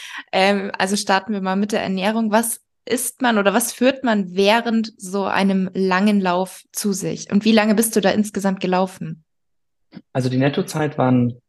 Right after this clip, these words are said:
Speaker 2: zehn Stunden und knapp zehn Minuten.
Speaker 1: Mhm.
Speaker 2: Ähm, du fängst natürlich an erstmal,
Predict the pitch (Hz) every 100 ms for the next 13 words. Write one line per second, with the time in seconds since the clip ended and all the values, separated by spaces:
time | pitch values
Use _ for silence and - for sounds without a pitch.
0 | _ _ _ _ _ _ - 135 143 -
1 | 135 - 127 123 120 120 - _ - -
2 | 123 - 127 120 117 131 156 202 220 _
3 | - 196 175 185 208 127 127 - _ _
4 | _ _ _ - _ _ _ 131 139 151
5 | 156 143 135 - 131 143 131 - 127 120
6 | 120